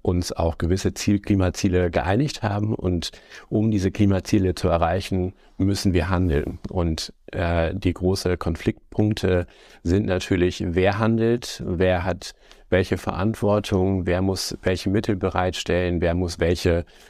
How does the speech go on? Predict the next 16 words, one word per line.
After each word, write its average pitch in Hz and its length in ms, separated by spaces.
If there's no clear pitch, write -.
äh, - 280
Schritte 107 380
gehen 95 280
und 90 120
wie 87 100
müssen 90 240
die 82 80
koordiniert 85 600
werden. 92 400
Und 90 300
an 90 120
dieser 95 240
Stelle 90 340
hat 92 160
es, 87 300
äh, 82 560